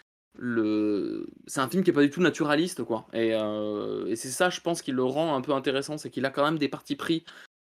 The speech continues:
très fins, très discrets, mais qui servent à caractériser les personnages et à amener de la nuance en permanence. Alors que Magdalene Sisters, pour le coup, je pense, c'est plus, euh, un film qui vraiment veut amener un message,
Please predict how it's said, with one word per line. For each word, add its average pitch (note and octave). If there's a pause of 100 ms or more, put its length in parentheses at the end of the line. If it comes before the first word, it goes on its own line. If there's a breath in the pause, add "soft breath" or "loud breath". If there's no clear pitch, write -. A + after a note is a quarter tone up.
très F#3+
fins, F#3
très F#3
discrets, E3+
mais G3
qui C#3
servent E3
à C3
caractériser F3
les E3+
personnages D#3 (720)
et B2+
à C3+
amener D3+
de D#3+
la D3+
nuance D3+
en A#2+
permanence. C3+
Alors C3+
que E3
Magdalene C3+
Sisters, E3
pour C#3+
le B2
coup, E3+ (460 soft breath)
je -
pense, E3+
c'est C3+
plus, E3+
euh, B2
un B2
film E3+
qui D3+
vraiment C3
veut C#3
amener C3+
un B2+
message, C#3+